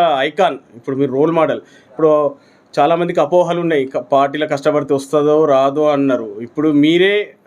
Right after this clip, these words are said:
ఆ, పార్టీలో కష్టపడ్డారు, చిన్న ఏజ్లో పెద్ద పోస్ట్ వచ్చింది. దీని గురించి మీరు యూత్కు, ఆ, సందేహాలు ఎన్నో ఉన్నాయి, మీరు ఒక రోల్ మోడల్, దీని గురించి మీరు యూత్కు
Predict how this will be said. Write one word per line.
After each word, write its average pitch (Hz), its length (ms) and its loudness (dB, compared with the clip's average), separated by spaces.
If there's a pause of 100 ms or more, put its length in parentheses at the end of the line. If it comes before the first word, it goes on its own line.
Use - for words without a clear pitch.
ఆ, 151 520 2 (300)
పార్టీలో 156 300 0
కష్టపడ్డారు, 156 580 0
చిన్న 156 260 -2
ఏజ్లో 156 280 0
పెద్ద 147 300 -2
పోస్ట్ 143 200 -2
వచ్చింది. 131 300 -6 (360)
దీని 147 180 0
గురించి 156 280 -4
మీరు 156 120 0
యూత్కు, 147 580 -2 (340)
ఆ, 139 160 2
సందేహాలు 147 640 -2
ఎన్నో 143 200 2
ఉన్నాయి, 131 400 -2
మీరు 147 200 0
ఒక 151 200 0
రోల్ 139 240 0
మోడల్, 127 300 0
దీని 135 240 -2
గురించి 139 220 -4
మీరు 143 120 -2
యూత్కు 139 640 -4